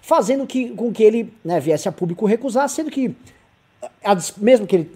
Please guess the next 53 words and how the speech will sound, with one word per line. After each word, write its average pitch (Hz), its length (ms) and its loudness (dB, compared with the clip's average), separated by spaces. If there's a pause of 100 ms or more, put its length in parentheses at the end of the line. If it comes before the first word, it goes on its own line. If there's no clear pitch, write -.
tenha 156 240 -2
recusado 147 480 -4
publicamente, 226 480 -6
ele 240 80 -4
já 214 140 -4
tava 208 340 0 (220)
destruído, 180 680 -2
a 147 80 0
nomeação 151 320 -4
dele 160 120 -8
já 180 60 -8
foi 175 120 -6
destruída 190 340 -4
por, 214 220 -2 (120)
por 196 120 -6
um 202 80 -6
dossiê 196 540 2 (180)
feito 160 260 -4
pelo 175 220 0
Gado, 151 400 0
lá 147 100 -2
pelos 139 220 -10
olavistas, 170 480 -4
que 339 100 0
obviamente 196 280 0
estavam 214 160 -10
preocupados 202 540 -2 (220)
com 320 120 -6
os - 100 -4
cargos 220 320 -4
que - 60 -12
eles 240 140 -10
têm 226 100 -6
dentro 208 140 -4
do 202 40 -8
Ministério 196 300 -6
da 196 60 -8
Educação 262 320 -4
e 294 40 -4
pro 330 120 -4
Ministério 240 260 -6
da 208 40 -6
Educação 226 300 -6
ser 262 280 4 (260)
uma 294 180 -2
ponte 240 480 4
pra 196 140 -2
eles 202 140 -4
supostamente 220 580 -6
implementarem 220 420 -4
uma 220 140 -4
guerra 214 220 -4
cultural, 208 800 0